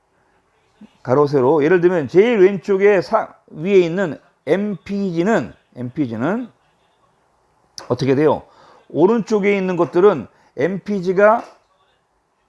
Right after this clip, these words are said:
엠피지가 지금 요거죠. 엠피지가 좌측 레이블로 가-, 오고요.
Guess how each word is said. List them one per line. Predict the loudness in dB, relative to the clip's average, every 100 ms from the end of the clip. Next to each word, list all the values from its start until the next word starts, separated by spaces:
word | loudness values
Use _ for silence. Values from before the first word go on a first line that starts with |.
| _ _ _ _ _ -8
엠피지가 | -6 -4 -4 -2 2 2 2
지금 | -2 -2
요거죠. | -2 -2 0 2 2 2 -6 _ _ _ _ _ _ _ _ _ _ _ _ _ _ _ _ _ -20 -20 -6
엠피지가 | -2 0 2 4 4 2
좌측 | 2 -2 -2 -2 -2 -2 _ _ _ _ _ _ _ _ _ _ _ _ _ _
레이블로 | -2 2 2 4 2 2
가-, | 0 -4 -2
오고요. | -4 0 2 2 0